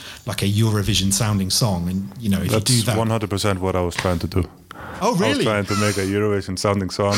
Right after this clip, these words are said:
Speaker 2: and the band is not a real band, it's a Eurovision band.
Speaker 1: No way.
Speaker 2: It's a Eurovision
Speaker 1: <laughs>
Speaker 2: performance. I mean, the song, it has my sound, but, like, the structure of it, I was thinking about Eurovision the whole time. I actually did the performance first, so I,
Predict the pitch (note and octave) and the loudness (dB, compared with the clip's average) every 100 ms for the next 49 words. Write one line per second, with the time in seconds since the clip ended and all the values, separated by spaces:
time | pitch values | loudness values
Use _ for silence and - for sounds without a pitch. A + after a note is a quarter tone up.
0 | G2+ G#2+ G2 - A2 A2 G2+ G#2 G2+ G2 | 2 0 0 2 2 2 -2 0 0 2
1 | F#2 G2+ F#2 G2+ F#2 F2+ G2 G2 F#2 G2 | 2 0 0 0 0 -2 -4 -2 0 2
2 | F#2 E2+ F2 F#2 F#2 F#2 G#3+ G#3 G#3 G3+ | 2 -2 -2 2 2 0 -2 2 2 2
3 | G3 C#3+ G2+ G#2+ G2 G2 A2 A2 C#3 A2+ | 2 0 0 0 0 0 2 2 2 2
4 | G#2+ G2 G#2+ - - A#3 - - - - | 2 2 2 0 -2 -2 -2 -2 -2 -4
5 | - - - - E3+ - - G2+ A#2+ B2 | -10 -10 -8 -4 -2 -2 -2 0 0 0
6 | C#3+ C#3+ C#3 - B2 A2 A#2+ - A#2+ A#2 | 0 0 -2 -4 -2 0 0 0 -2 0
7 | - C#3 A2 A2+ - - G2 F#2 - G2+ | 0 -2 -2 -6 -6 0 0 0 -2 0
8 | F#2+ G2+ - A2 A2 - F2+ F2 F2+ G2 | 0 -2 -2 0 0 0 0 0 -2 0
9 | F#2 E2+ - F#2 F2 E2+ E2+ F#2 F2+ E2+ | 0 0 0 0 2 0 0 0 0 0
10 | F2 E2+ F2 E2+ F2 E2+ - - - - | 0 0 0 2 0 -2 -6 -16 -16 -18
11 | - - G#2 A2 B2+ A2+ B2 A#2 A2+ A2 | -18 -6 -2 -2 -2 -2 -2 -2 -2 -2
12 | A2 B2 A2 F#2 - G2 E2 - - G2 | 0 0 0 -4 -2 0 -2 -6 -4 -2
13 | F#2 G2 G2 | 0 2 2